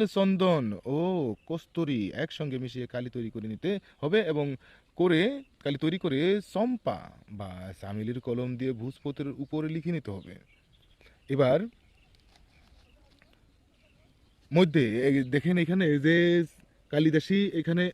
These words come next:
<clears throat> কালিদাসী স্ত্রী এবং কালিদাসী পুরুষ, কালিদাসী স্ত্রী, কালিদাসী স্ত্রী এবং কালিদাসী পুরুষ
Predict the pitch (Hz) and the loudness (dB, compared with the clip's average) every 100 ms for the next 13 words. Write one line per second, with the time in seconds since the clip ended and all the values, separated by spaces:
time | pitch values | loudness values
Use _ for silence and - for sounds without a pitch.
0 | - 208 196 147 _ - _ _ - 160 | 2 4 4 2 _ -20 _ _ 0 2
1 | 160 160 190 214 196 165 - 185 247 160 | 2 2 0 -2 -2 -8 -4 -2 0 0
2 | 151 147 156 147 135 160 127 98 - _ | 0 0 0 0 0 -2 -6 -8 -12 _
3 | - 139 143 147 185 170 - 220 285 - | -8 -2 -2 -2 -4 -6 -4 -4 -4 -12
4 | _ _ _ _ _ _ - 156 156 156 | _ _ _ _ _ _ -6 -4 -2 -4
5 | 185 - 220 294 - - 135 139 131 135 | -6 -4 -4 -4 -10 -10 -6 -4 -4 -4
6 | 131 - 127 95 | -4 -6 -8 -8